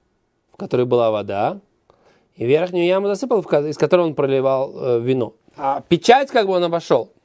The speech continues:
да, то есть он не стал поднимать этот камень, снимать его печать, просто снизу забрал, сверху налил,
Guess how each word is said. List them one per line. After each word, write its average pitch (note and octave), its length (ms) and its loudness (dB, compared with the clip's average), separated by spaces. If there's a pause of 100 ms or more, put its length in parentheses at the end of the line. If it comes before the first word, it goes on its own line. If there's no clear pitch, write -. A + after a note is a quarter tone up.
да, D3+ 160 -8
то - 40 -8
есть C#3 120 -6
он C#3+ 80 2
не D#3 80 0
стал G3 200 4
поднимать D3+ 480 -2
этот C3+ 220 -8
камень, A3 480 0
снимать C3+ 360 -2
его C#3 100 -2
печать, G3 480 0 (520)
просто E3 560 2 (240)
снизу D#3 680 0 (180)
забрал, F#3 600 0 (420)
сверху F#3+ 480 -2
налил, B2+ 400 -2